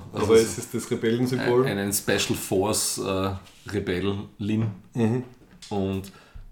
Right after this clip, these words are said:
Speaker 1: ja, sie ist cool. Also die Gina Carano überhaupt, dass die das geschafft hat von Mixed Martial, sie war der erste Mixed Martial Arts Star, den sie mir gegeben hat.
Speaker 2: Ja, ja.
Speaker 1: Ja.
Speaker 2: Ich hab ganz kurz auf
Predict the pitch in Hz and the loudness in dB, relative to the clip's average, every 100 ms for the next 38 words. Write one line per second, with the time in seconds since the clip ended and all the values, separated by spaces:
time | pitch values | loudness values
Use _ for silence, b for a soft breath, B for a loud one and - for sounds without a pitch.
0 | - 98 80 - - B B - 277 - | -6 -4 -4 -10 -20 B B 4 4 4
1 | 254 117 78 110 123 110 107 131 147 165 | 4 4 2 4 6 4 0 0 2 2
2 | 160 143 113 160 160 170 - 131 147 143 | 2 4 4 4 4 2 0 0 2 0
3 | - 135 131 143 - 127 123 143 - 120 | 2 0 2 -2 0 2 2 0 2 2
4 | 120 - - 123 120 110 120 123 120 - | 2 0 0 4 4 6 4 2 0 0
5 | 110 98 104 82 101 - - 80 82 80 | -2 0 0 0 0 -4 -4 -4 -4 -8
6 | 87 82 - 85 82 87 80 110 123 87 | -8 -10 -8 -8 -6 -4 6 8 8 2
7 | - 110 - - - _ - - 85 87 | 0 0 0 -8 -20 _ -16 -10 -10 -12
8 | - - _ _ - - _ - 104 87 | -18 -20 _ _ -20 -20 _ -6 -4 -2
9 | - 101 104 - 101 - | 0 2 0 -2 -2 4